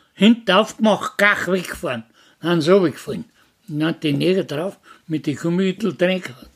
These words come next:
Und ich bin unter einem Neger durch, weißt du, in eins Haus und bin davon. Klaffer, vielleicht da zehn Minuten, haut mir an einen Erdwall hin, da hab ich eingeschlafen.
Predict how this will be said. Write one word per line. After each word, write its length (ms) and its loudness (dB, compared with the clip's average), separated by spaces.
Und 160 0
ich 160 4
bin 160 2
unter 340 -2
einem 140 -2
Neger 380 0
durch, 460 2
weißt 280 2
du, 60 -12
in 180 -6
eins 260 -4
Haus 280 -4
und 240 0
bin 160 0
davon. 340 2
Klaffer, 600 0
vielleicht 480 -2
da 200 -6
zehn 280 -2
Minuten, 600 0
haut 280 4
mir 200 0
an 120 0
einen 340 -2
Erdwall 560 0
hin, 240 -2
da 80 2
hab 80 4
ich 100 4
eingeschlafen. 640 -4